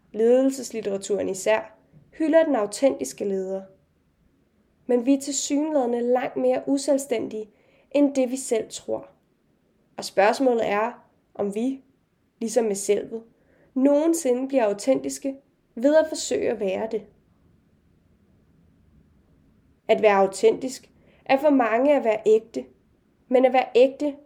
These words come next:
må føre tilbage til, at du er dig selv. Og eftersom vi er nået frem til dette selv, er umuligt at fastsætte,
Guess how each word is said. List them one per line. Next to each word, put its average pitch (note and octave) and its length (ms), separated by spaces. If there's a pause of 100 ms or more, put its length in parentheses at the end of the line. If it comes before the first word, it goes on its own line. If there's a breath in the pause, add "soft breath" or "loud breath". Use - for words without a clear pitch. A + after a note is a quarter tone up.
må C4+ 120
føre C#4 260
tilbage C#4 440
til, C4 280 (420)
at C#4 220
du D4 80
er D4 40
dig C#4 140
selv. - 320 (1160)
Og B3+ 140
eftersom D4 580
vi A#3 80
er A3+ 40
nået A3 240
frem A#3+ 320 (280)
til G3 180
dette G3+ 180
selv, - 380 (420 soft breath)
er A#3 140
umuligt C4+ 480
at F3 80
fastsætte, G#3 640